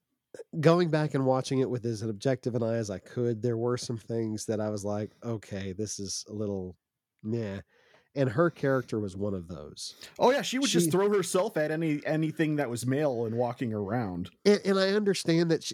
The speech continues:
Speaker 1: that, that they're trying to do the, the femme fatale stereotype, but she, she le-, she leaned,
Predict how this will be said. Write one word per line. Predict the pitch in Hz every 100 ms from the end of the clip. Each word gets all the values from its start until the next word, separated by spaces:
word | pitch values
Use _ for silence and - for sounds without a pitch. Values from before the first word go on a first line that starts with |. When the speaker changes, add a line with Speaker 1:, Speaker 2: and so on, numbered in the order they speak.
| -
Speaker 1:
that, | 147 139
that | 139
they're | 139
trying | 135 160 151 143
to | 131
do | 117 135 143
the, | 123 110
the | 113 113
femme | 135 135
fatale | 123 123 - 117 110
stereotype, | - - 113 117 123 - 135 135 131
but | 123
she, | - 175 175 170 156 _ _ _ _
she | - 185 220
le-, | 247 208 202 -
she | - 233
leaned, | 233 190 180